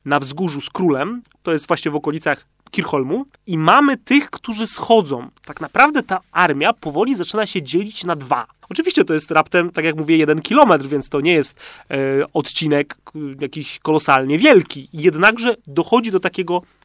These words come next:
rozdzielenia tych dwóch jednostek. Cały szyk tego pierwszego rzutu piechoty traci tą swoją pierwotną zwartość. Proszę pamiętać, to był szyk ludzi z pikami,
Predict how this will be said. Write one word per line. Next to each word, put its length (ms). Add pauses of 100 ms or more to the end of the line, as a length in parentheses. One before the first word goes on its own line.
rozdzielenia 680 (180)
tych 120
dwóch 300
jednostek. 540 (280)
Cały 300
szyk 420 (280)
tego 360 (100)
pierwszego 420
rzutu 240
piechoty 560 (180)
traci 400
tą 140
swoją 340 (120)
pierwotną 720
zwartość. 720 (220)
Proszę 160
pamiętać, 300
to 80
był 120
szyk 380
ludzi 340
z 100
pikami, 600